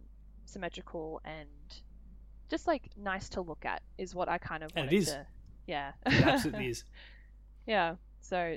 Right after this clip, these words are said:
Speaker 1: definitely.
Speaker 2: Again, 'cause I had others, if I talk about that work experience again, some people are like, "Oh, you changed your wallpaper." I'm like,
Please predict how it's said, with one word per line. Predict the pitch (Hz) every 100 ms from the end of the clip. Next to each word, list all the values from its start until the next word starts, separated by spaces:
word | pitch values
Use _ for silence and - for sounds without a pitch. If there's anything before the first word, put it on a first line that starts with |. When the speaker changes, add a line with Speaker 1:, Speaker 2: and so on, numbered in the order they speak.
| -
Speaker 1:
definitely. | 202 151
Speaker 2:
Again, | 151
'cause | 147
I | 170
had | 160
others, | 160 151 143
if | 147 139
I |
talk | - 143
about | 139 143
that | 139
work | 139 -
experience | 117 127 -
again, | 123
some | 127 131
people | 120 123
are | 160
like, |
"Oh, | 226 147 -
you | 135
changed | 131 135
your | 127
wallpaper." | 151 180 117 104
I'm | 107
like, | 110